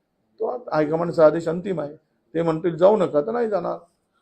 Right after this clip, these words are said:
कारण कुठला तरी विचार करूनच त्यांनी निर्णय घेतला असणार आणि जाऊन तरी काय ते चॅनल तसंच दाखवणार शेवटपर्यंत. तुम्ही पाहिलंय अनेक राज्यामध्ये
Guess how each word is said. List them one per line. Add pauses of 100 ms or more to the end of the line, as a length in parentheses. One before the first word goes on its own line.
(280)
कारण
कुठला
तरी
विचार
करूनच
त्यांनी
निर्णय
घेतला
असणार (580)
आणि
जाऊन
तरी
काय
ते
चॅनल (100)
तसंच
दाखवणार (540)
शेवटपर्यंत.
तुम्ही
पाहिलंय
अनेक
राज्यामध्ये